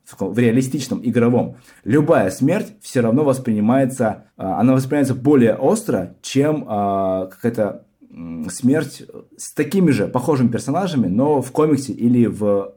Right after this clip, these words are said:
мультике. Это такая как бы форма вот эта сти-, стилизованная, зачастую как такая более сладкая форма, пилюлька,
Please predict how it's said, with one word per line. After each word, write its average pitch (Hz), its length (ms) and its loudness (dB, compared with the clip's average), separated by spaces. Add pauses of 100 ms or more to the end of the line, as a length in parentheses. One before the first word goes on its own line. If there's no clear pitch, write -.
мультике. 127 540 0 (440)
Это 165 180 -2
такая 143 240 -2
как 131 140 -2
бы 113 320 0 (180)
форма 180 720 2
вот - 40 -6
эта 92 340 -2
сти-, 101 300 -10
стилизованная, 117 560 2
зачастую - 420 -4
как 135 220 -4
такая 104 560 -4 (160)
более 131 260 2
сладкая 120 640 -2
форма, 117 480 2
пилюлька, 120 520 2